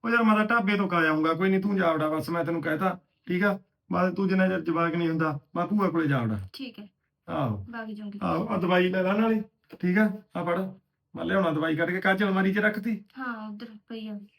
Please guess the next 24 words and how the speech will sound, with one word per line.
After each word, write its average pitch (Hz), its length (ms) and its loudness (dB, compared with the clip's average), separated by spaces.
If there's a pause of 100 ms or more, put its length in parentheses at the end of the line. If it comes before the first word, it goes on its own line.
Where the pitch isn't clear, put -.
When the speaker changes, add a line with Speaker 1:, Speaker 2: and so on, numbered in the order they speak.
(100)
Speaker 2:
ਬਾਰੀ 220 220 -10
'ਚ। - 40 -18
Speaker 1:
ਦਵਾਈ 190 280 0
ਸਰਾਣੇ 214 360 4
ਰੱਖਦੇ 185 300 2
ਹੁੰਦੇ 190 160 2
ਆ, 202 140 4
ਅਲਮਾਰੀਆਂ 190 420 2
'ਚ 247 40 2
ਦਵਾਈ 240 280 2
ਰੱਖਦੇ 220 280 4
ਹੁੰਦੇ 202 160 2
ਆ। 185 220 -2
Speaker 2:
ਮੈਂ 269 140 -10
ਉੱਥੇ 269 240 -14
ਮੰਜੇ 240 260 -12
ਤੇ 240 100 -12
ਬੈਠੀ 214 300 -10
ਸੀ, 262 100 -12
ਉੱਥੇ 254 140 -14 (340)
ਅਲਮਾਰੀ 226 340 -18
ਮੈਂ 220 140 -20
ਉੱਥੇ 226 200 -20
ਰੱਖਤੀ। 226 340 -16